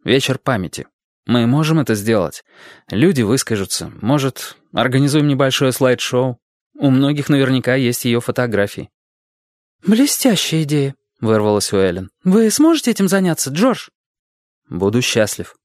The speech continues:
«Привлеките к этому мисс Данхилл». И прежде чем у меня возникли подозрения о продолжении сводничества,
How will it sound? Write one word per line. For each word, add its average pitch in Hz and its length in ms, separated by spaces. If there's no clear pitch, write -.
«Привлеките 294 460
к - 80
этому 262 340
мисс 262 340
Данхилл». 170 460
И 92 260
прежде 110 420
чем 113 200
у 110 60
меня 113 280
возникли 107 480
подозрения 113 640
о 104 60
продолжении 110 560
сводничества, 123 840